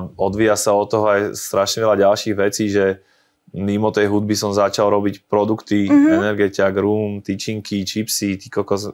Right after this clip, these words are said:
Speaker 1: spolupráca s O M Pumpou, že to sú, není undergroundové
Speaker 2: No
Speaker 1: moves,
Speaker 2: jasné.
Speaker 1: vieš, to sú proste moves, ktoré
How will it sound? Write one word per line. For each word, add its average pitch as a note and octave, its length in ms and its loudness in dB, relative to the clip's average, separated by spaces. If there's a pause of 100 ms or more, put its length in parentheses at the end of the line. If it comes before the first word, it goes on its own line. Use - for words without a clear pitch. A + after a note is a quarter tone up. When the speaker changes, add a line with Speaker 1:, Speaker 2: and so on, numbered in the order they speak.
(260)
Speaker 1:
spolupráca G#2 640 0
s G2+ 80 -2
O G#2 80 4
M A2 80 0
Pumpou, G2+ 720 -2 (300)
že F#2+ 180 -4
to - 80 -2
sú, G#2 160 -4
není A2 240 2
undergroundové G2+ 640 2
Speaker 2:
No - 80 4
Speaker 1:
moves, - 320 0
Speaker 2:
jasné. G#3 160 2
Speaker 1:
vieš, - 240 -4
to G3 80 2
sú - 160 -4
proste G#2 400 -2
moves, G#2+ 240 -2
ktoré G#2+ 400 2